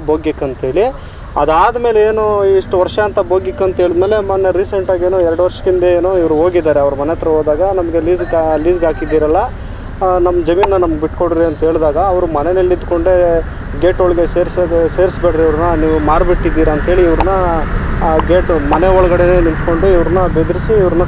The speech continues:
ಕಳಿಸಿದ್ದಾರೆ. ಹಂಗಾಗಿ ಇವರು ನಮ್ಮ ಬಳಿ ಬಂದು ಕೇಳ್ಕೊಂಡಾಗ ಏನು ನಿಮ್ಮ ದಾಖಲೆ ಏನು ಅಂತ ಕಿ-, ವಿಚಾರಣೆ ಮಾಡಿದಾಗ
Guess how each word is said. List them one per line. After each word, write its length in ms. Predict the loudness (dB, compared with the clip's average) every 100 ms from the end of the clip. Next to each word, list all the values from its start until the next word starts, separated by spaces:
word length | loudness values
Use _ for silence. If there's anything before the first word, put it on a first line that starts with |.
| 0
ಕಳಿಸಿದ್ದಾರೆ. 500 | 0 0 0 2 0
ಹಂಗಾಗಿ 500 | 0 -2 0 2 4
ಇವರು 480 | 4 4 4 4 2 -2 -6 -4 -2
ನಮ್ಮ 220 | 0 0
ಬಳಿ 240 | 2 2
ಬಂದು 260 | 2 0 0
ಕೇಳ್ಕೊಂಡಾಗ 540 | 0 0 0 0 0
ಏನು 340 | 2 2 2 2
ನಿಮ್ಮ 200 | 0 0
ದಾಖಲೆ 500 | 0 2 2 2 2
ಏನು 280 | 2 0
ಅಂತ 140 | -2 -4
ಕಿ-, 240 | -4 -4
ವಿಚಾರಣೆ 380 | -4 -2 0 0
ಮಾಡಿದಾಗ 380 | 0 -2 -2